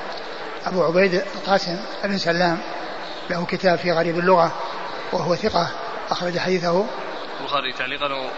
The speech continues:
Speaker 2: وفي جزء القراءة وأبو داود.
Speaker 1: البخاري تع-، تعليقًا وجزء القراءة.
Speaker 2: أي.
Speaker 1: ومسلم في المقدمة.
Speaker 2: لا.
Speaker 1: نعم، ما فيه.
Speaker 2: أبو داود.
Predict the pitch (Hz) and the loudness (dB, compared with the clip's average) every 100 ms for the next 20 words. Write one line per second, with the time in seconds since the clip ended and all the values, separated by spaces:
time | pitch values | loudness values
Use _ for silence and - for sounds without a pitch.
0 | 131 127 127 127 - 135 147 139 131 165 | -6 -6 -6 -6 -4 0 2 2 0 2
1 | 180 185 180 175 - 185 160 165 165 214 | 4 4 4 4 4 0 0 0 0 -2
2 | 170 165 180 202 247 262 - - - - | 0 2 4 4 4 2 -6 -6 -8 -8
3 | - - - - - - - - 175 156 | -8 -8 -10 -10 -10 -10 -10 -8 -4 -2
4 | 175 175 165 175 240 208 139 131 - - | 0 0 2 4 2 0 -2 -4 -6 -10
5 | - 175 185 180 175 170 - 202 202 202 | -6 2 4 6 6 4 2 0 0 0
6 | 180 170 151 180 185 202 240 - - - | 0 0 2 2 2 2 2 -2 -8 -8
7 | - 143 - - - - 170 147 156 143 | -4 -4 -6 -8 -8 -6 -4 -2 -2 0
8 | 196 220 - - 127 131 131 131 127 | -2 -2 -8 -6 -6 -4 -4 -4 -4